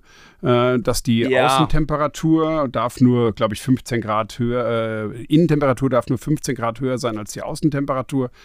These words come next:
Speaker 1: Der Rest muss mit Klima runtergekühlt werden, ne?
Speaker 2: Okay, ja, dann, dann, dann haben wir auf jeden Fall Klimaanlage. Vielleicht habe ich es noch nicht ausprobiert, <laughs> aber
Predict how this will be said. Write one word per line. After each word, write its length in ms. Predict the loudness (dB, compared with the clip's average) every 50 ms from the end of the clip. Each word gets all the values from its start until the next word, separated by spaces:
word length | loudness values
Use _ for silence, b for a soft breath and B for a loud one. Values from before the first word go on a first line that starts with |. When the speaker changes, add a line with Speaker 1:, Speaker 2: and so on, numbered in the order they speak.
| b b b b b b -4
Speaker 1:
Der 100 | -2 -2
Rest 220 | -2 0 0 2
muss 140 | 2 2 2
mit 100 | 2 0
Klima 240 | 2 2 4 4 4
runtergekühlt 640 | 4 0 -2 -2 -4 -6 -6 -8 -8 -8 -8 -8
werden, 240 | -8 -8 -8 -8 -10
ne? 160 | -10 -12 -12 -8 -8
Speaker 2:
Okay, 320 | -6 -2 -2 0 -2 -2 -2 -2
ja, 260 | 0 2 2 2 2
dann, 380 | 2 2 2 2 2 0 -2
dann, 340 | -4 -6 -4 -4 -4 -4 -6
dann 260 | -6 -8 -8 -8 -6
haben 220 | -6 -6 -4 -4 -2
wir 260 | -2 -2 -2 -4 -6
auf 120 | -8 -6
jeden 140 | -4 -4 -2
Fall 120 | -2 -4 -4
Klimaanlage. 560 | -2 -2 0 0 0 0 -2 -4 -6 -6 -8
Vielleicht 300 | -8 -8 -8 -8 -8 -10
habe 120 | -10 -12
ich 80 | -12 -12
es 180 | -14 -14 -12 -12
noch 240 | -12 -12 -12 -10 -8
nicht 320 | -10 -10 -10 -14 -18 -12
ausprobiert, 560 | -10 -8 -8 -8 -6 -4 2 2 4 4 4
<laughs> 20 | 2
aber 260 | 0 0 -2 -4